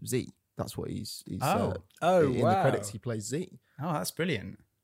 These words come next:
Speaker 1: So
Speaker 3: That's very cool.
Speaker 2: It's, um, something like Rebirth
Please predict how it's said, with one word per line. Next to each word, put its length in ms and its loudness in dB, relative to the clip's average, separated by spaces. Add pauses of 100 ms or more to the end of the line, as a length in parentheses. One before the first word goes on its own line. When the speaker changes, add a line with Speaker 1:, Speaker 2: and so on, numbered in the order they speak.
(140)
Speaker 1:
So 180 -4
Speaker 3:
That's 280 0
very 400 0
cool. 400 -6
Speaker 2:
It's, 340 -4
um, 400 -2 (180)
something 220 -2
like 260 -8 (220)
Rebirth 800 -2